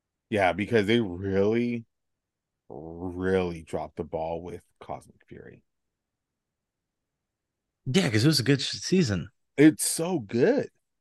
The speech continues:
Speaker 2: But I don't hear enough about it.
Speaker 1: Yeah.
Speaker 2: And with this whole, like, strike still, like, you don't get nothing.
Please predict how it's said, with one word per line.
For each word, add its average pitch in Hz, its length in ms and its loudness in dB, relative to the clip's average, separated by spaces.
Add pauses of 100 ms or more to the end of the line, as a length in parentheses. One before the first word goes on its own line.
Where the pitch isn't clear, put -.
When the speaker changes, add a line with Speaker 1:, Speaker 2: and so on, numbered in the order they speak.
(720)
Speaker 2:
But 147 140 8
I 175 80 8
don't 160 80 8
hear 165 180 8
enough 160 240 2
about 175 240 6
it. - 180 0 (920)
Speaker 1:
Yeah. 175 200 2 (680)
Speaker 2:
And 180 440 6
with 151 160 4
this - 180 -6
whole, 139 280 2
like, 110 280 2
strike 180 460 0
still, 101 340 -2
like, 123 200 2
you 143 60 2
don't 147 240 0
get 98 180 0
nothing. 104 520 -2